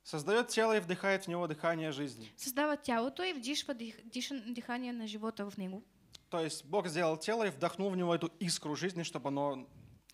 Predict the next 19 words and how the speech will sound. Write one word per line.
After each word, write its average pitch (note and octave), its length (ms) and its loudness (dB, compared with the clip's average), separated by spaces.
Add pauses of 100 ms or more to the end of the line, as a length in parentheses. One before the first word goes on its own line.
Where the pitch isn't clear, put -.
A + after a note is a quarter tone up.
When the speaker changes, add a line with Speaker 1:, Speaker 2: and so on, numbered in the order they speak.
Speaker 1:
начало C3+ 300 -6
жить. B3 120 -4
Speaker 2:
Бог C#4 220 8
е D4+ 60 2
направил B3 400 2
тялото B3 500 0
и F#4 140 2
с-, - 260 -12
и C4 420 -2 (240)
поставил C4+ 400 0
искрата C4 380 -2
на A#3 100 -2
живота, G#3+ 380 -4
да G#3 100 -4
може G#3+ 280 -2
това G#3 160 -2
тяло G#3+ 280 -2
да G3 200 -4
живее. F#3+ 340 -4